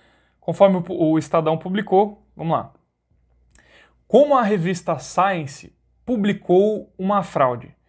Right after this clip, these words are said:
pesquisadores das áreas de biomedicina e bioética chegaram ao fim de dois mil e cinco em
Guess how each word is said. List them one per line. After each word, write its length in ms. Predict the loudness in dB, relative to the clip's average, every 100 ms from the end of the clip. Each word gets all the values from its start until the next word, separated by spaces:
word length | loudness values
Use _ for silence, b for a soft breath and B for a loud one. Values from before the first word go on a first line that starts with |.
| _ _ _ _ _ _
pesquisadores 760 | -2 -2 -2 2 4 6 4 2
das 220 | -2 0
áreas 260 | 0 0 -4
de 80 | -2
biomedicina 960 | -4 -4 -8 -10 -10 -6 -4 -4 -6 -10
e 140 | -8
bioética 840 | -4 2 4 4 0 -4 -8 -10 -8
chegaram 580 | -8 -6 0 2 2 0
ao 140 | 0
fim 320 | -4 -8 -6
de 100 | -6
dois 240 | -2 -2 -2
mil 140 | -6
e 40 | -8
cinco 500 | -8 -8 -8 -10 -10
em 300 | -8 -6 -8